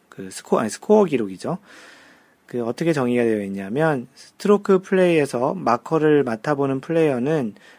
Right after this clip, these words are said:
필요한 경우 다음 티잉 그라운드로 가는 도중에 관련 플레이어와 함께 스코어를 확인하고 이를 기록해야 한다라는 이야기입니다. 뭐 선수들의 경우는 자신의 마커가 자신의 스코어를 기록하는 거죠.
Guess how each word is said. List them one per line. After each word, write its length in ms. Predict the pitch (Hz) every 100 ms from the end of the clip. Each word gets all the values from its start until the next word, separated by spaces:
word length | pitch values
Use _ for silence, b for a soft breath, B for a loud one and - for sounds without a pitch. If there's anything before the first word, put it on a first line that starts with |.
| B
필요한 340 | - 196 190 175
경우 400 | 131 110 135 175
다음 300 | 117 120 127
티잉 300 | - 170 165
그라운드로 480 | 151 139 131 123 120
가는 260 | 110 113
도중에 540 | 117 107 104 117 185 214 B B -
관련 340 | 117 123 131
플레이어와 440 | - 170 160 143
함께 280 | 127 110 123
스코어를 480 | - - 170 156 147
확인하고 500 | 160 151 123 95 107
이를 340 | - 110 113 110
기록해야 680 | - 107 104 135 123 117
한다라는 720 | 113 131 113 92 92 92 98 101
이야기입니다. 600 | 101 98 98 95 98 - B B B B B B B _
뭐 100 | 127
선수들의 460 | 175 202 202 196 165
경우는 400 | 147 147 135 147
자신의 340 | 131 131 147
마커가 460 | 117 113 135 123 120
자신의 380 | 110 - 117
스코어를 460 | 113 - 170 160 135
기록하는 460 | 107 104 - 143 143
거죠. 380 | 104 - 92